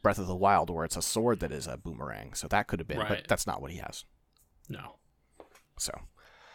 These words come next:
Speaker 2: No blades.
Speaker 1: One,
Speaker 2: Well, one
Speaker 1: one.
Speaker 2: blade. One,
Speaker 1: Yeah.
Speaker 2: one.
Speaker 1: Ganondorf.
Speaker 2: <laughs> I remember, so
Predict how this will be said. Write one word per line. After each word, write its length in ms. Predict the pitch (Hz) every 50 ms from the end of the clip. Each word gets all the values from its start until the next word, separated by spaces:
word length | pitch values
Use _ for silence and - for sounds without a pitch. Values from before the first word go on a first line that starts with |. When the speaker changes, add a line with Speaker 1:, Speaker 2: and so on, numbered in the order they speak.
| - - - - - - -
Speaker 2:
No 80 | 196 165
blades. 520 | 127 117 117 117 117 - - - - - - - - -
Speaker 1:
One, 160 | - 147 139
Speaker 2:
Well, 80 | 139 113
one 0 |
Speaker 1:
one. 160 | 131 131 113
Speaker 2:
blade. 320 | 110 98 85 95 104 - - - - - -
One, 160 | - 120 123
Speaker 1:
Yeah. 60 | -
Speaker 2:
one. 180 | 87 92 101 123 - - - - - - - _ _ _ _ _ _ _ _ _ _ _ _ _ _ _ - 104
Speaker 1:
Ganondorf. 1600 | - 135 135 143 165 175 165 160 165 156 156 151 139 - _ - - 95 95 - - 101 92 95 - - - - - - - - _ _ _ _ _ _ - _ _ _ _ _ _ _ _ _ _ _ _ _ _ _ _ _ _ - - - - - - - _ _ _ _ _ _ _ _ _ _ _ - - - -
Speaker 2:
<laughs> 500 | 143 117 107 - 165 165 - 160 139 - - - - - 156 190 196 196 185 180 - 156 135 127 - _ - - -
I 160 | - 151 - 247
remember, 640 | 262 254 240 190 180 170 165 147 139 135 131 - - 143
so 580 | 143 - 175 151 143 139 135 131 135 - -